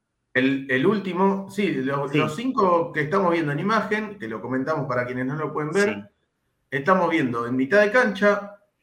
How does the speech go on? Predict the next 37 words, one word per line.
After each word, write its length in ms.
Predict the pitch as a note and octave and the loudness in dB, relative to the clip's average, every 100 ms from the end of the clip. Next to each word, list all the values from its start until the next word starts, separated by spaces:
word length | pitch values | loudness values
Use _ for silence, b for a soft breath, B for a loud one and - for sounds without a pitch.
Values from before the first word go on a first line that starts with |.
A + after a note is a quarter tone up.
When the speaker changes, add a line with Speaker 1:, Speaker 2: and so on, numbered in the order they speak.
| _ _ - | _ _ -2
Speaker 1:
eh, 260 | C3+ B2+ C3 | 2 4 4
la 180 | B2+ | 2
tiene 240 | D3+ G3 F#3+ | 4 2 4
Corinthians 460 | F#3+ G#3+ - B2 | 2 2 0 -2
del 120 | A2+ B2 | -2 0
lado 140 | F3 | 0
izquierdo, 440 | F3 A3 G3+ F3 F#3+ | 0 0 2 2 2
cambia 280 | F#3+ F3 | 2 2
de 100 | D#3 | 0
frente 300 | D3+ G3 C3+ | 2 2 2
para 200 | A2 A2+ | -2 -2
el 160 | A#2 B2 - - | -4 -8 -16 0
cuatro 440 | F#3+ F#3 G#2+ G2+ | 0 0 -2 -6
que 120 | G#2+ | -6
aparece 360 | G#2 A#2+ E3 F#3 | -4 -4 -4 -2
solo, 580 | A3 G3+ F#3 G#3 - _ - | 2 4 4 0 -8 _ -20
Speaker 2:
Sí. 140 | - F#2 - _ _ _ _ | -16 -16 -16 _ _ _ _
Speaker 1:
y 400 | F3+ G3+ G#3 - | -2 0 0 -2
en 80 | E3 | 0
el 120 | F3+ | 2
medio, 500 | G#3+ A3 F#3 G3 F#3+ | 4 6 6 4 0
del 220 | - D3+ D3+ | 0 0 2
centro 360 | C4 G#3+ F3 | 0 0 -2
hacia 220 | D3 C#3+ | -2 0
la 140 | C3+ C#3 | 2 2
derecha 600 | F#3 G3 F#3+ D3+ D3+ - | 6 4 4 -2 -4 -6
de 100 | B2 | -2
Boca, 420 | D#3 E3 E3 F3+ D3 | 0 0 0 -4 -4
están 480 | D3 E3 E3 D3+ - _ | -4 -2 -2 -4 -14 _
puestos 400 | - B2+ - G#2 | -2 -2 -2 -4
Medina, 640 | A#2+ C#3 D3 C#3 G#2+ G2 F#2+ | 0 2 2 0 0 -4 -6
Romero, 800 | A#2 B2+ C#3 B2+ G#2+ G2+ G#2 - | -4 -2 0 -2 -2 -4 -6 -8
Paul, 240 | D3 B2+ G#2 | -2 -2 -2
Ramírez, 680 | A2 A#2 F#3+ G3+ G3 G3 - | -6 -4 -2 2 4 2 0
Salvio. 480 | C3+ G#2+ G2 F#2+ - _ _ _ | -2 -2 -6 -8 -14 _ _ _
Speaker 2:
Y 120 | B2 | -10
Speaker 1:
Sin 80 | B2 | -2